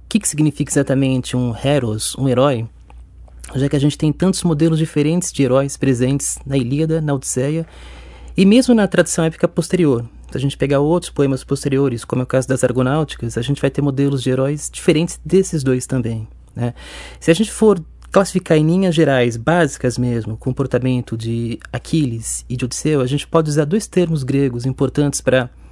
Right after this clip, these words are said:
ah, ah, ah, tentar compreender a esfera de atuação dessas personagens, que é o conceito de bia, que em grego significa força, e o conceito de metis,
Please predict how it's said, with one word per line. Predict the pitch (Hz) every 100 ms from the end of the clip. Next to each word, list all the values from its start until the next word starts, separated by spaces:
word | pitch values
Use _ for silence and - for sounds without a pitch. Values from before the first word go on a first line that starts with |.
| - - -
ah, | 135 135 -
ah, | 127 - 123 120
ah, | 117
tentar | - 147 143
compreender | 202 202 151 143
a |
esfera | 143 - - 139
de | 139
atuação | 131 131 -
dessas | 120 120
personagens, | 117 123 117 123 143 135 123 120 - - - - - -
que | - 165
é |
o | 165
conceito | 160 165 - 170 -
de | 143
bia, | 120 160 196 113 117 - - - - -
que | -
em |
grego | 139 135 120
significa | 120 117 117 - 127
força, | 123 - 170 - - 117 - - - - - -
e |
o | 160
conceito | 165 156 170 165 170
de | 160
metis, | 156 147 131 - 113 - -